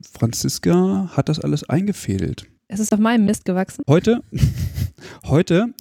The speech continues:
Speaker 1: sitzen wir hier nämlich mal mit Frau Professorin Doktorin Margarete Halleck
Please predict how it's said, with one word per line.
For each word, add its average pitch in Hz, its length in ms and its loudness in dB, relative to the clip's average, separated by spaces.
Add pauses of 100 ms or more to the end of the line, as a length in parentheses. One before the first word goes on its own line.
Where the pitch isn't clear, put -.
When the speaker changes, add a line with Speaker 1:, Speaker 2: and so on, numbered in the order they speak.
(140)
Speaker 1:
sitzen 165 280 2
wir 143 120 2
hier 131 120 4
nämlich 139 300 0
mal 120 200 2
mit 139 300 2
Frau 117 360 0
Professorin 123 640 0
Doktorin 156 760 2
Margarete 120 480 2
Halleck 147 300 2